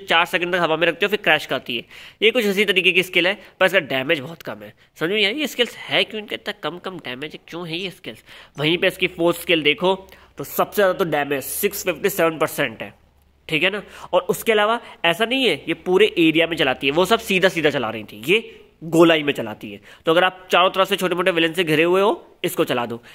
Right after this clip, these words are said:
ये भी ट्रेनिंग ग्राउंड के अंदर बहुत काम आएगी। आप चारों तरफ से घिरे हुए होगे छोटे छोटे विलेन से, सबको पुश भी करेगी, दूर भी करेगी, और साथ ही साथ डैमेज भी करेगी सिक्स फिफ्टी सेवन परसेंट का। तो ये अच्छी स्किल है,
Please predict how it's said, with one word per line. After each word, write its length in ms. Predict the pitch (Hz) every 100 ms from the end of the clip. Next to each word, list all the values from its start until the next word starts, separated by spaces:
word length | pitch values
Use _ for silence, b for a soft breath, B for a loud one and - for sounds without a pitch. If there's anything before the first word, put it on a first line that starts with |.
| -
ये 160 | 151 185
भी 80 | 202
ट्रेनिंग 300 | 196 175 175
ग्राउंड 180 | 175
के 60 | 165
अंदर 120 | 175
बहुत 200 | 151 156
काम 140 | 180 180
आएगी। 180 | 180
आप 80 | 202
चारों 200 | 196 160
तरफ 180 | 156 160
से 120 | 175
घिरे 200 | 151 147
हुए 140 | 151 170
होगे 220 | 165 180
छोटे 180 | 185 175
छोटे 160 | 185
विलेन 240 | 175 170 165
से, 160 | 233 208 B -
सबको 300 | 190 185 190 -
पुश 200 | - 196 208
भी 120 | 214
करेगी, 300 | 190 156 143
दूर 260 | 139 175
भी 120 | 180 220
करेगी, 320 | 220 220 277 - -
और 80 | 165
साथ 140 | 175
ही 60 | 160
साथ 180 | 196 151
डैमेज 300 | 139 139 156
भी 100 | 165
करेगी 200 | 160 190
सिक्स 220 | 185 -
फिफ्टी 220 | 160 160
सेवन 200 | 151 139
परसेंट 220 | 123 117
का। 60 | 120
तो 100 | 135
ये 120 | 180
अच्छी 220 | 208 -
स्किल 240 | 139 -
है, 80 | 95